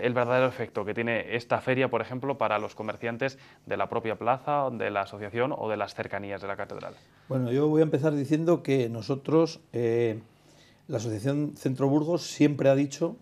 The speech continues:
Speaker 2: y eso lo mantenemos porque creemos que es así, que no hay que traer comerciantes de otros sitios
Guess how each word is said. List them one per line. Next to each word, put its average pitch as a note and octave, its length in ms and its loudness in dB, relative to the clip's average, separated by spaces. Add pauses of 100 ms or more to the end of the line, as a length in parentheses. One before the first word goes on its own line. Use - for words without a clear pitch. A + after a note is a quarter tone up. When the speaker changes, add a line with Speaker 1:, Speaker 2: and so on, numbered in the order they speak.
Speaker 2:
y A#2+ 220 0
eso C3 200 2
lo C#3 120 2
mantenemos B2+ 520 -2
porque A2+ 240 -4
creemos B2 280 -2
que C3 80 -2
es A#2 60 -4
así, C#3 340 2 (500)
que C3 160 2
no C3 160 4
hay D3 120 6
que C3+ 180 0
traer C3 420 6 (1080)
comerciantes C#3 600 4
de C#3 80 6
otros C#3+ 220 2
sitios F3 460 6